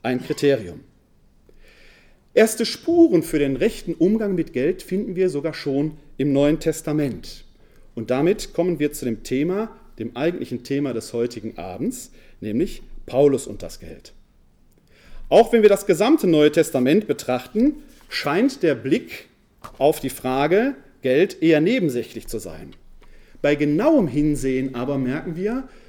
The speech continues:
dass das Thema Geld und Wirtschaftsgüter, ich möchte nicht sagen allgegenwärtig ist, aber doch das Neue Testament in weiten Teilen sehr prägt.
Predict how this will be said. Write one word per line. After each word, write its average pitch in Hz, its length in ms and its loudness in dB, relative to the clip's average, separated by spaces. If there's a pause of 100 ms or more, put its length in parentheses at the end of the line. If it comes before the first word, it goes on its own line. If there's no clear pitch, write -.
(140)
dass 156 180 -2
das - 240 -6
Thema 170 300 0
Geld 127 600 -2 (380)
und 117 200 -10
Wirtschaftsgüter, 185 880 -4 (560)
ich - 120 -18
möchte 139 440 -2
nicht 135 180 -4
sagen 143 320 -4
allgegenwärtig 143 880 -4
ist, 208 340 -6 (320)
aber 143 220 -2
doch 165 320 2 (340)
das - 220 -4
Neue 160 200 2
Testament 143 520 -2
in 131 180 -6
weiten 120 280 -6
Teilen 127 340 -6
sehr 127 180 -4
prägt. - 520 -8